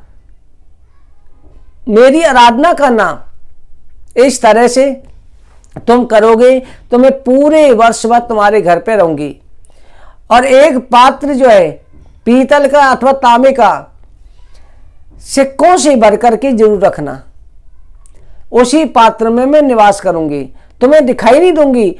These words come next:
पर तुम्हारे घर में रहूंगी। किसान ने ऐसा ही किया। किसान ने किया, किसान के घर में धन की बरकत होने लगी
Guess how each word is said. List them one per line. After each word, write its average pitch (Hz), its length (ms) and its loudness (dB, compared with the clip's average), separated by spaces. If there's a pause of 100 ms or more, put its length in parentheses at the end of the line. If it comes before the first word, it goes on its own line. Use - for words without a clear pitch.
(160)
पर 220 60 -2
तुम्हारे 233 360 0
घर 170 240 -4
में 233 120 -2
रहूंगी। 156 420 -4 (1300)
किसान 262 400 0
ने 311 100 2
ऐसा 254 300 0
ही 294 80 4
किया। 208 420 -2 (1000)
किसान 285 380 0
ने 254 80 2
किया, 233 460 0 (240)
किसान 285 400 0
के 254 120 -2
घर 220 160 2
में 247 180 0
धन 220 160 2
की 240 180 -4
बरकत 220 420 0
होने 254 160 0
लगी 220 400 0